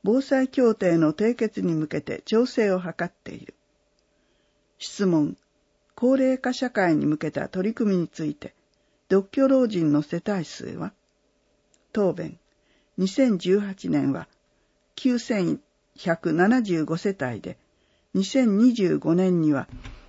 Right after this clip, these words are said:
九千五百八十三世帯と予測している。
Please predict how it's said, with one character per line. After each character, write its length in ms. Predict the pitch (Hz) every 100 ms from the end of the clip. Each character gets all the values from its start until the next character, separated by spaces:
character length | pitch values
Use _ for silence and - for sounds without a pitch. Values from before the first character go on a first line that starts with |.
| - _ -
九 220 | 226 254
千 360 | - 226 196
五 100 | 160
百 400 | 165 165 - 143 - _
八 320 | - 190 247
十 260 | 240 233 220
三 320 | - 233 254
世 240 | - 240 -
帯 200 | 160 143
と 240 | - 143 -
予 100 | 170
測 360 | - 214 196
し 100 | -
て 160 | - 135
い 100 | 139
る。 140 | -